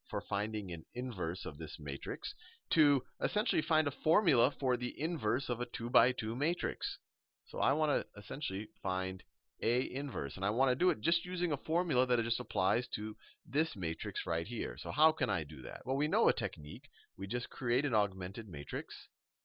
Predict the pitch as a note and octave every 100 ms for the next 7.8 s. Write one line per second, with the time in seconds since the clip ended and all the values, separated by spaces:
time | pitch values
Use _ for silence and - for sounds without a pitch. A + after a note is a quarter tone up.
0 | _ F2 F2 - F2 - F2+ E2+ E2+ D#2
1 | D2+ D#2 D#2 D#2 C#2+ C#2+ C#2 D#2 - -
2 | D2+ D#2+ F#2+ A2 E3 _ _ _ _ _
3 | _ _ _ _ _ _ _ - - C2+
4 | C2+ D2 D#2 C#2+ C#2 C#2 - - A#2 B2
5 | A#2+ A#2+ A#2 _ _ _ _ F2+ G#2 G#2
6 | G#2 G#2 _ _ _ _ - G#2 G2+ G2+
7 | G#2 G2+ _ - D#2 D2+ A#2+